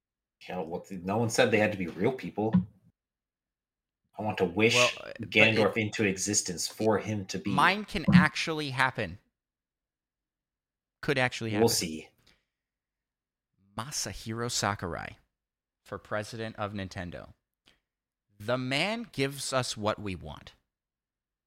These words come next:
Speaker 2: And in a lot of cases, knows what the people want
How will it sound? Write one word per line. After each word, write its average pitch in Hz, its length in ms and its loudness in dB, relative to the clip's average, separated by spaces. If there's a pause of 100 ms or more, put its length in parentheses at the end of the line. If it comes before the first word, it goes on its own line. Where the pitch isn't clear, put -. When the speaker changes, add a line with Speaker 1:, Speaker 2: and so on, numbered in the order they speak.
(300)
Speaker 2:
And 127 240 -2
in 123 180 -6 (100)
a 120 80 -2
lot 123 180 -2
of 160 60 -6
cases, 117 680 -8 (1000)
knows 135 440 -2
what 107 260 -4
the 104 80 -10
people 95 400 -10
want 92 300 -8